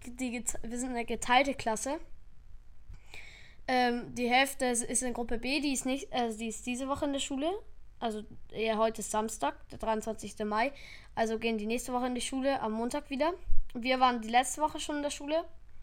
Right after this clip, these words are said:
Ähm, und ja, genau. Und dann sind wir halt, ähm, hochgegangen in Kunst. Und wir mussten halt auch in der Schule, na klar, muss man Masken tragen. Ja,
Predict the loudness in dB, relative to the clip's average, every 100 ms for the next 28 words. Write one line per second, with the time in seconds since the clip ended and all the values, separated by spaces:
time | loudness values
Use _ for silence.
0 | -12 -16 -16 -16 -16 -16 -8 0 4 6
1 | 6 2 -4 -10 -10 0 2 4 2 -2
2 | -2 -4 -4 -8 -14 -16 -10 0 6 6
3 | 4 2 2 0 -4 -6 -4 -6 -4 -4
4 | -4 -4 -2 0 0 -2 -4 -6 -6 -2
5 | -2 -2 -6 -2 2 2 0 -8 -14 -16
6 | -16 -14 -6 -4 2 2 4 -2 -4 -8
7 | -10 -12 -4 4 4 4 0 -6 -8 -8
8 | -2 0 0 0 -2 2 2 2 0 -2
9 | -2 -8 -8 -8 -2 0 2 0 -6 0
10 | 6 6 4 0 -2 0 0 -2 -4 4
11 | 4 4 0 -6 -10 -12 -10 -10 -12 -8
12 | 2 4